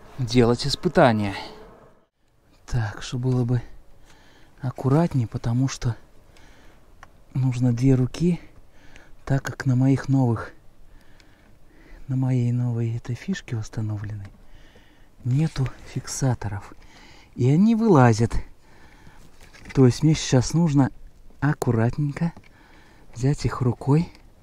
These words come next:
и подтолкнуть сами провода в фишку.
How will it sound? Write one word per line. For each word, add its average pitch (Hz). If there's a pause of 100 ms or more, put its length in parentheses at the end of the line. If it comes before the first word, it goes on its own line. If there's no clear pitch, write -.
(520)
и 156
подтолкнуть 135
сами 135
провода 113 (420)
в -
фишку. -